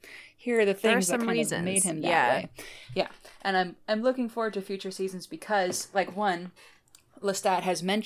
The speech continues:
Speaker 1: had made mention of his actual maker, Magnus,
Speaker 2: Yeah.
Speaker 1: and what happened when he was created.
Speaker 2: Yeah.
Speaker 1: He made mention of his family and how, like, they prevented him from being able to learn to read and write, which is why he doesn't believe in God.
Speaker 2: Mm-hmm.
Speaker 1: Um,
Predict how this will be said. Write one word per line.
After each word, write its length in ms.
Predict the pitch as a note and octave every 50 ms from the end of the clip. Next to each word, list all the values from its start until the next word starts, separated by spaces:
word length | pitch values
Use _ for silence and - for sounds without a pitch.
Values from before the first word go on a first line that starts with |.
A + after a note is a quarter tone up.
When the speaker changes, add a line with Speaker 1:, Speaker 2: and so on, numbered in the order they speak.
| -
Speaker 1:
had 160 | G#3 G3 E3
made 200 | F3 F3+ F#3 F3+
mention 280 | F3 F#3+ G#3 G3+ - G3
of 140 | D#3 D#3+ -
his 120 | F3+ E3+ -
actual 320 | - F3+ F3 - - G#3 G3+
maker, 300 | F#3+ E3+ E3 - F3 F#3
Magnus, 640 | F#3+ F3 E3 E3+ E3 F#3+ E3+ - - - - - - _ - - -
Speaker 2:
Yeah. 60 | - - - - - - -
Speaker 1:
and 140 | F3 F3 E3
what 80 | F3 F3
happened 320 | F3+ F#3 F3 - F3+ F3
when 60 | F3+ F3+
he 40 |
was 140 | E3+ F3 -
created. 500 | - - G#3 F#3+ E3 D#3 D3+ E3+ F#3 F#3+ - - - -
Speaker 2:
Yeah. 160 | - E3+ D#3+
Speaker 1:
He 160 | D#3+ G3+ G3 F#3+
made 200 | F#3+ F#3 D#3+ E3
mention 380 | F#3+ F#3 F#3 - - G3+ F#3
of 320 | E3+ E3+ F3 E3+ E3 D#3 -
his 420 | G3 G3 F#3+ F#3+ F#3 - - - -
family 640 | - - - G#3+ G3 F#3+ F#3 F3 F3+ F#3 F#3 F#3 F#3
and 120 | F3+ E3+
how, 200 | F3 F#3+ F3+ E3+ E3+
like, 160 | E3+ D#3+ D#3+
they 120 | - E3
prevented 460 | - - F3+ D#3 D#3+ D#3 D#3+ - D3+ E3
him 160 | F3 E3 D#3+
from 160 | - D#3+ -
being 200 | - F3 F3+ E3
able 240 | - E3+ - E3 E3
to 140 | - - F3
learn 180 | F3 D#3 D3+ -
to 120 | - -
read 180 | E3+ E3 D#3 -
and 180 | D#3 E3 F3+
write, 440 | F#3+ A#3 C4 B3+ A#3+ A#3+ B3+ B3+ -
which 180 | - F3+ - -
is 80 | -
why 120 | - D#3+ D#3
he 100 | - -
doesn't 240 | - E3+ D#3 D#3
believe 200 | - G3+ G3 F#3+
in 100 | - E3+
God. 480 | D#3+ - A#3 B3+ B3 A#3+ A#3+ A#3+ A3 A#3 - - - - -
Speaker 2:
Mm-hmm. 240 | - G3 F#3+ F3+ F#3
Speaker 1:
Um, 360 | F#3+ F#3 F3 E3 D#3 D#3 E3+